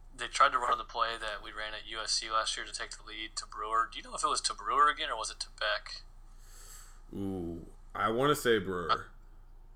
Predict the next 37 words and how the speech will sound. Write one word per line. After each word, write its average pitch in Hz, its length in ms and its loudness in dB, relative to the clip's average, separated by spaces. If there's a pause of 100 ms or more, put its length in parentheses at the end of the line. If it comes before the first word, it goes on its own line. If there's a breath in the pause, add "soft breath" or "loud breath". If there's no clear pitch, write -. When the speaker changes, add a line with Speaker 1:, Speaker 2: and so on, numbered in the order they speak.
(640)
Speaker 1:
I 120 40 6
wanna 147 160 10
say 143 140 8
it - 20 8
was 120 100 6
Brewer 113 300 6
as 107 80 4
Speaker 2:
No, 139 260 12
Speaker 1:
well. 117 100 12 (120)
Speaker 2:
uh, 127 60 4
it - 20 10
was 131 160 8
a 110 40 0
hundred 139 160 8
percent 104 180 2
Speaker 1:
And 95 100 4
then 90 40 6
Speaker 2:
Brewer 87 120 2
because 107 380 4
Beck 113 320 6
was 98 120 2
out 98 360 2 (420)
before 98 360 0
U 87 140 -2
S 85 80 -6
C. 82 240 -6 (2500)
Speaker 1:
No, 156 100 10
no, 175 60 12
no, 147 100 10
no, 135 60 6
no, 113 280 0
no, 107 300 -6
no, 107 60 -12
no, 110 100 0
no. 107 120 2
I'm 110 80 -4
saying, 123 260 2